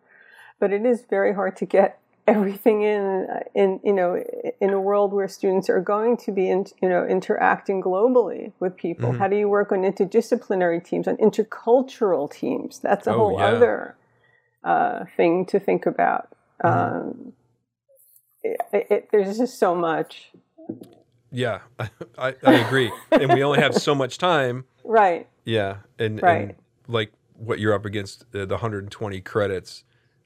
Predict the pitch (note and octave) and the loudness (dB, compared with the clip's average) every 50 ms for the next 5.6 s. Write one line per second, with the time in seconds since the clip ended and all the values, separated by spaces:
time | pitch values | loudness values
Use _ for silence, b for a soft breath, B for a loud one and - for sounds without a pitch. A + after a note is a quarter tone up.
0 | _ - G#2+ F2+ - - A#2+ A#2+ A2+ G#2 _ _ - - F#2+ F#2 F#2+ - - - | _ -16 -14 -14 -14 -14 -18 -20 -20 -20 _ _ -14 -14 -12 -14 -14 -16 -12 -10
1 | G2+ G2 G#2+ G2 - - G#2+ G2+ G#2 G#2 G2 F#2+ - b b b b b b b | -10 -10 -10 -10 -10 -8 -6 -6 -6 -6 -8 -12 -16 b b b b b b b
2 | b _ - D#3 D#3+ D#3 D3+ D3+ D3+ D3 C#3+ C#3+ C#3 C3 - _ _ _ _ _ | b _ -4 0 0 2 2 2 0 -2 -2 -6 -10 -12 -14 _ _ _ _ _
3 | _ _ _ _ _ _ _ _ _ _ _ _ _ _ _ _ _ _ _ _ | _ _ _ _ _ _ _ _ _ _ _ _ _ _ _ _ _ _ _ _
4 | _ - - - G#3 G#3 G3 F3 - - - F#3+ G#3+ B3 C4 A3 - - F#3+ F3 | _ -16 -8 -4 -2 -2 -2 -2 -6 -6 -4 -4 -2 -2 -2 -4 -6 -6 -6 -2
5 | E3 D#3 D3 C#3 C3+ B2+ A#2+ A#2+ A#2 A2+ A2 | 0 0 2 2 2 0 -2 -4 -6 -10 -12